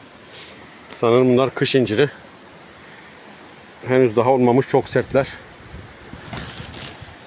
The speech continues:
Olmuş gibi görünüyor ama çok sert. Yine de bir tanesini açıp bakayım mı?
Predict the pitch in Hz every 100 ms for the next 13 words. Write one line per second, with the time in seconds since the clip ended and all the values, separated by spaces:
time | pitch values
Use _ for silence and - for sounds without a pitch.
0 | - 131 123 131 143 131 139 147 165 156
1 | - - 139 - 127 139 - - - -
2 | - - - - - - - - - -
3 | - - - - - - - - - -
4 | - - - - 127 127 127 135 123 131
5 | 127 - - 160 147 107